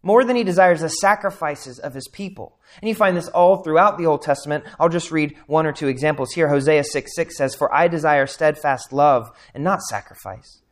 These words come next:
the knowledge of God rather than burnt offerings." There are other powerful instances in Psalm forty, Amos five, Micah six, First Samuel fifteen, and more. God doesn't want your show.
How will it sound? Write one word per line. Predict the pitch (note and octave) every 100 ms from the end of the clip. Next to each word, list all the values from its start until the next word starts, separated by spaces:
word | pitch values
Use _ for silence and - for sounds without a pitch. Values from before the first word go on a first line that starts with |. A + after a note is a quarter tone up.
| _ _
the | -
knowledge | D#3+ F3 F3
of | D#3+ C3
God | E3 F3+ F3+
rather | D3 D3 F3 F3+
than | D3
burnt | B2+ B2+ -
offerings." | A2+ G#2+ - B2+ D#3 D#3+ - _ _ _ _ _ _ _ _ _ _ -
There |
are | C3
other | D3+
powerful | - C3 A2+ A2+
instances | A2+ A2+ A2 G#2+ G2+
in | G2
Psalm | F#2 F#2 G2
forty, | A2+ A2 G#2+ F#2
Amos | F#2 F2+
five, | A2 G#2+ G2
Micah | F#2 F#2
six, | - A2+ -
First | G#2 -
Samuel | G2 F#2
fifteen, | F#2+ - G2+
and | G2
more. | G#2 F#2 _ _ _ _ _ _ _ _ _ _ _ _ _ _ _ _ _ _ _ _ _
God | C3+ D3 C3+
doesn't | C3+ A#2
want | G#2+ A#2 A2 -
your | G2+
show. | - - G#2+ F2